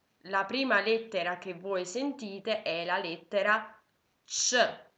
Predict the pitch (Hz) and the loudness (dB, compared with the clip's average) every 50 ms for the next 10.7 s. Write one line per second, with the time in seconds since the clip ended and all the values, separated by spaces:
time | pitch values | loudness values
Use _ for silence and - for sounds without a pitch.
0 | _ _ _ _ _ _ _ _ _ _ _ _ _ _ _ _ _ _ _ _ | _ _ _ _ _ _ _ _ _ _ _ _ _ _ _ _ _ _ _ _
1 | _ _ _ _ - - - - 226 208 185 175 165 165 170 170 196 247 302 339 | _ _ _ _ -6 -6 -4 0 2 2 2 2 2 0 0 2 2 2 0 -2
2 | - - - _ _ _ _ _ - 185 180 180 185 226 262 - 196 175 165 175 | -4 -8 -18 _ _ _ _ _ -6 -6 -6 -4 -6 -6 -6 -4 -2 -2 0 0
3 | 185 214 247 247 - _ _ _ _ _ _ _ _ _ _ _ _ _ _ _ | -2 -2 -4 -8 -14 _ _ _ _ _ _ _ _ _ _ _ _ _ _ _
4 | _ _ - 202 220 190 170 - - - - _ _ _ _ _ _ _ _ _ | _ _ 4 6 6 6 4 2 -4 -10 -18 _ _ _ _ _ _ _ _ _
5 | _ _ _ _ _ - 190 180 160 156 - 156 170 175 185 185 190 190 190 196 | _ _ _ _ _ -10 -8 -6 -6 -6 -8 -10 -10 -10 -8 -8 -4 -4 -2 0
6 | 190 185 185 185 185 190 202 233 294 349 370 - - - _ _ _ _ _ _ | 2 2 2 2 2 2 2 0 0 0 -2 -4 -10 -20 _ _ _ _ _ _
7 | _ _ _ _ _ _ _ _ _ _ _ _ _ _ _ _ _ _ _ _ | _ _ _ _ _ _ _ _ _ _ _ _ _ _ _ _ _ _ _ _
8 | _ _ _ _ _ - - - 285 247 185 143 123 - - _ _ _ _ _ | _ _ _ _ _ -6 -2 2 4 4 4 2 0 -4 -12 _ _ _ _ _
9 | _ _ _ _ _ _ _ _ _ _ _ _ _ - 196 214 226 240 254 262 | _ _ _ _ _ _ _ _ _ _ _ _ _ -10 -6 -4 -2 -2 0 0
10 | 254 240 202 180 170 - - - 143 101 95 - - - | 2 2 0 0 -2 -4 -6 -6 -4 -4 -4 -6 -10 -16